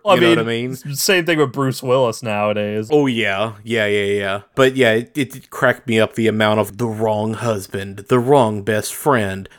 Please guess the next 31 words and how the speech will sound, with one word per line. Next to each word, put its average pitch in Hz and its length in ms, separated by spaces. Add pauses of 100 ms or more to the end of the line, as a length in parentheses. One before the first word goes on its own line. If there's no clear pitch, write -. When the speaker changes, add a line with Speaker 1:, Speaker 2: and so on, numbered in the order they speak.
Speaker 2:
the 117 140
wrong 110 340
fiance, 101 1040
just 110 360
endless 123 480
Lifetime 104 520
movies 101 580
with 113 280
Vivica 104 340
Fox. 104 440
And 123 200
this 120 180
one 120 280
Christmas 135 480
one 113 260
happens 117 580
to 120 100
star 113 500
the 127 100
two 160 400
fucking 165 520
dudes 175 380
from 131 380
these 127 280
movies. 110 500
That 127 280
is 123 240
not 123 720
a 127 140
fucking 113 460
coincidence. 147 800